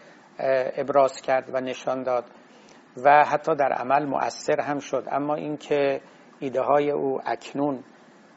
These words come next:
نگاه می‌کنیم به لحاظ سیاسی آیا نمره خوبی می‌آورن یا نمی‌آورن ما نمی‌دونیم.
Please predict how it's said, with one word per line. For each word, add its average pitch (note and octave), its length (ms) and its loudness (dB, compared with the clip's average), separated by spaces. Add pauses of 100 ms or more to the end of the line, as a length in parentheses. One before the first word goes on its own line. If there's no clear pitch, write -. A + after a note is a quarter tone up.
(200)
نگاه B2+ 440 0
می‌کنیم C3 580 -6 (360)
به B2+ 80 -4
لحاظ B2 360 -2
سیاسی B2 720 -6
آیا C3 300 -2
نمره B2+ 520 -6
خوبی C#3 420 -6
می‌آورن B2 560 -4
یا B2 100 -10
نمی‌آورن B2+ 640 -4
ما D3+ 140 -2
نمی‌دونیم. A#2 500 -8